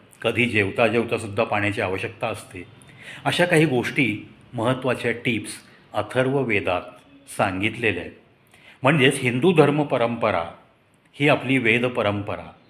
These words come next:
ही किती श्रेष्ठ आहे. जे काही आपल्याला रामायणात वगैरे दाखले मिळतात,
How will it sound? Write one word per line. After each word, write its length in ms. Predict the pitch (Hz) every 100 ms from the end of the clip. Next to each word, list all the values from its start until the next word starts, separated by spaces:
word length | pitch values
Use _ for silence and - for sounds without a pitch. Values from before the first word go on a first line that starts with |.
| _ _ _ 139
ही 60 |
किती 260 | 127 107 143
श्रेष्ठ 500 | - 104 123 - -
आहे. 280 | 127 98 85 - - _ _ _ _ _ _ _ _ _ _ _ 95
जे 140 | 135
काही 280 | 160 165 180
आपल्याला 520 | 160 151 151 147 147 - - _ _
रामायणात 580 | 107 95 98 127 127 127
वगैरे 260 | 117 110 110
दाखले 360 | 95 - 113
मिळतात, 380 | 110 98 87 85